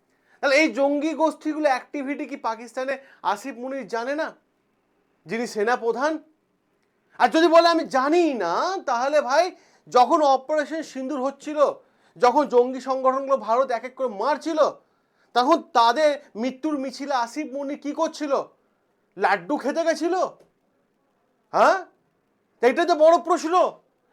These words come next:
যে তুমি বলছো জঙ্গি গোষ্ঠীকে তুমি সাপোর্ট করো না, তাহলে তুমি কি করছিলে? তোমার দেশের মধ্যে জঙ্গি গোষ্ঠী অ্যাক্টিভিটি চলছে আর তুমি বলছো সেটা জানি না,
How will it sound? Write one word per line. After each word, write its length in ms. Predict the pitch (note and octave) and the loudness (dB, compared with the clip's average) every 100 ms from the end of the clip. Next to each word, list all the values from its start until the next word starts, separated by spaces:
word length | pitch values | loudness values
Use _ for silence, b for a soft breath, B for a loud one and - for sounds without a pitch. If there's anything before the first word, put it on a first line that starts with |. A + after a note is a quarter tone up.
| - | -8
যে 60 | |
তুমি 180 | A#3 D4 | -2 0
বলছো 260 | C#4+ C#4+ C#4+ | 2 2 0
জঙ্গি 280 | C4 C4+ | 0 -2
গোষ্ঠীকে 420 | C4+ C#4+ C4+ C#4 C#4 | -4 -6 -6 -10 -8
তুমি 160 | C4+ | -10
সাপোর্ট 340 | B3 A#3 C4 B3+ | -8 -8 -8 -4
করো 240 | B3 C4+ | 2 2
না, 200 | B3+ C4 B B | 2 -4 B B
তাহলে 160 | C4+ C#4+ | -2 -2
তুমি 240 | D4 D#4 | -2 -4
কি 120 | E4+ E4 | -2 0
করছিলে? 560 | F4+ F4 D4+ G3+ C3 _ _ _ _ _ _ _ | 0 -2 -4 -4 -6 _ _ _ _ _ _ _
তোমার 220 | C4+ D4 | 4 4
দেশের 300 | B3+ B3+ D#4 | 4 -2 -2
মধ্যে 300 | D4 D4 D4 | -2 -2 -4
জঙ্গি 240 | C4 C4+ C#4 | -4 -4 -4
গোষ্ঠী 320 | C#4 C4 C#4 | -6 -4 -4
অ্যাক্টিভিটি 440 | A#3+ A#3+ C4+ B3+ | -4 -6 -12 -12
চলছে 420 | B3 D#4 D#4 D4+ C4+ B | -6 -4 -2 -4 -6 B
আর 80 | A3 | -8
তুমি 140 | C4 | -6
বলছো 200 | C#4 C#4 | -6 -6
সেটা 180 | A#3+ C4 | -6 -4
জানি 240 | B3+ D4 | -2 -2
না, 260 | E4 C#4 - | -2 -4 -6